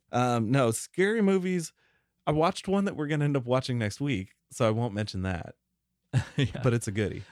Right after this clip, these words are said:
Speaker 2: I had, uh, had that on my list, and then
Speaker 1: Yeah, I threw it on as an oldie but goodie, but it turned into our movie for next week, so <clears throat> to be continued.
Speaker 2: <laughs>
Speaker 1: But the other one that kept popping up in my queue on Amazon fucking Prime was Bad Candy twenty twenty.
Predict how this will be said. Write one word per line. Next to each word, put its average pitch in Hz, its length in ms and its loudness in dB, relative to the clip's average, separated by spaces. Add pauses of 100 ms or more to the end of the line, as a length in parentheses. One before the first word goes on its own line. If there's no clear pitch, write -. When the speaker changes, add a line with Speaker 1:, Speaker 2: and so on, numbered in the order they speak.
Speaker 2:
I 143 120 4
had, 165 260 2
uh, 107 260 -2
had 127 220 0
that 104 160 -2
on 101 140 -4
my 92 140 -4
list, 104 440 -10
and 87 180 -10
then 104 220 -12 (320)
Speaker 1:
Yeah, 120 320 -6
I 160 180 2
threw 190 220 0
it 135 80 2
on 131 140 2
as 117 120 -2
an 117 80 0
oldie 113 240 0
but 104 140 -4
goodie, 113 200 0
but 101 160 0
it 110 140 -2
turned 127 220 0
into 117 160 0
our 110 80 0
movie 110 220 0
for 113 120 -4
next 107 220 -2
week, 107 100 -2
so 101 300 0
<clears throat> - 1120 -4
to - 100 -8
be 117 120 2
continued. 101 560 -2
Speaker 2:
<laughs> - 720 -2
Speaker 1:
But 147 240 0
the 156 160 0
other 269 300 2
one 131 420 2
that 143 220 -4
kept - 260 -6
popping 208 380 -4
up 160 140 -4
in 151 100 -2
my 139 180 -2
queue 151 380 -2
on 107 160 0
Amazon 147 500 -2
fucking 131 340 -4
Prime 127 300 0
was 95 140 -2
Bad 131 400 -4
Candy 110 500 -2 (200)
twenty 175 380 2
twenty. 101 460 -6